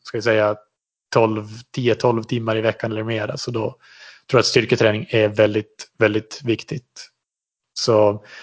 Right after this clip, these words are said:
jag vet inte om ni vill gå in djupare på det, men, men där ska jag säga att det, det är det viktigaste. S-, sömnen också kan jag lägga till som, som en väldigt, eh, stark del av det, och det finns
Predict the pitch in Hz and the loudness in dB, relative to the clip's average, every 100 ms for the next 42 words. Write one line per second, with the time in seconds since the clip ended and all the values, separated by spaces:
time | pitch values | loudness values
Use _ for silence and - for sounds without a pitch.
0 | - - 117 113 110 110 113 113 113 113 | -6 2 2 2 2 2 2 0 0 -4
1 | 113 _ _ - 131 127 123 120 127 123 | -10 _ _ -4 4 6 6 2 4 4
2 | 113 110 110 117 113 110 113 113 107 120 | 4 2 -2 0 2 2 2 -2 2 2
3 | 113 110 - - _ - 135 127 123 123 | 2 -2 -14 -20 _ 2 4 4 2 2
4 | 117 - 120 110 - - - - 156 143 | 0 2 0 0 -4 -10 -8 -2 0 0
5 | 123 104 - 113 110 123 113 107 101 107 | -2 -4 -6 -10 -8 -6 -4 -4 -6 -8
6 | 101 110 107 104 _ _ _ _ _ - | -6 -6 -6 -14 _ _ _ _ _ -2
7 | 117 110 107 104 104 104 101 _ - - | -2 -2 -8 -6 -6 -4 -8 _ -16 -16
8 | _ 113 117 - 113 107 110 104 104 107 | _ -6 -4 0 0 2 2 2 0 -2
9 | 110 113 110 113 - | -2 -2 -2 -6 -6